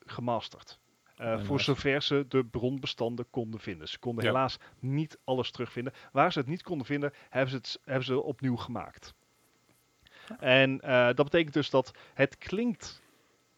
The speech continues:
Speaker 1: exact zoals je het herinnert,
Speaker 3: Mhm.
Speaker 2: Maar dan beter.
Speaker 1: maar het k-, is veel beter.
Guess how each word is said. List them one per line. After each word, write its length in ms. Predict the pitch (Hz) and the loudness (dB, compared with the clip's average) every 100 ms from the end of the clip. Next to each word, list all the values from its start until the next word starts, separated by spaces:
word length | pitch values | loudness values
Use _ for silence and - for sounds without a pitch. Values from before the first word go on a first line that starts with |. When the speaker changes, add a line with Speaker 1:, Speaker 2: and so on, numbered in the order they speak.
| _ | _
Speaker 1:
exact 560 | - 170 - - 127 - | -6 -4 -2 0 -2 -2
zoals 360 | 165 143 - | 0 0 0
je 80 | 143 | -4
het 140 | 110 | -4
herinnert, 580 | 104 104 139 247 - - _ _ | -6 -4 -4 -6 -14 -20 _ _
Speaker 3:
Mhm. 280 | 127 120 170 - _ _ - | -6 -4 -6 -10 _ _ -10
Speaker 2:
Maar 80 | 117 | -8
dan 160 | 110 | -6
beter. 160 | 104 131 | -4 2
Speaker 1:
maar 160 | 135 | 2
het 160 | 151 - | 2 -4
k-, 160 | - - | -6 -2
is 260 | 165 175 - | 2 2 2
veel 280 | - 127 120 | 0 -2 0
beter. 520 | 135 120 - - | -2 -4 -8 -18